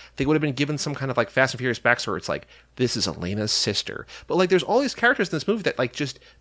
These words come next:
don't really have backgrounds and are played by largely unknown actors.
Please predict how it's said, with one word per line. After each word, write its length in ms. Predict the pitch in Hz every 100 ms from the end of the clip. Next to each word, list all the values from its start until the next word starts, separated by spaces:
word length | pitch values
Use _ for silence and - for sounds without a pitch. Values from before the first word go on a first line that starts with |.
| 117
don't 200 | 131 180
really 180 | 208 208
have 260 | 170 156
backgrounds 600 | 117 120 151 196 202 196 -
and 100 | 135
are 100 | 127
played 300 | - 143 160
by 220 | 160 127 -
largely 540 | 107 110 151 143 151 -
unknown 380 | 135 143 139 123
actors. 580 | 117 - 240 262 262